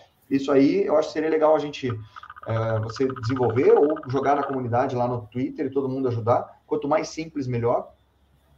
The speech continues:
Baúco já deu uma, uma bela ideia aqui. É, Bipa, super legal. E o que o André falou é isso aqui, ó. Já que existe esse risco aí do,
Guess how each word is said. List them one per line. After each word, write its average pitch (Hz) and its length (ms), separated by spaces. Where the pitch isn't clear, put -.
Baúco 117 400
já 123 140
deu 123 160
uma, 107 340
uma 107 260
bela 113 220
ideia 107 260
aqui. 107 280
É, 113 600
Bipa, 131 300
super 151 400
legal. 135 560
E 151 140
o 156 80
que 185 100
o 175 40
André 156 200
falou 147 320
é 170 60
isso - 180
aqui, 202 240
ó. 107 200
Já 131 180
que 185 100
existe 143 300
esse 120 160
risco 120 340
aí 113 120
do, 107 420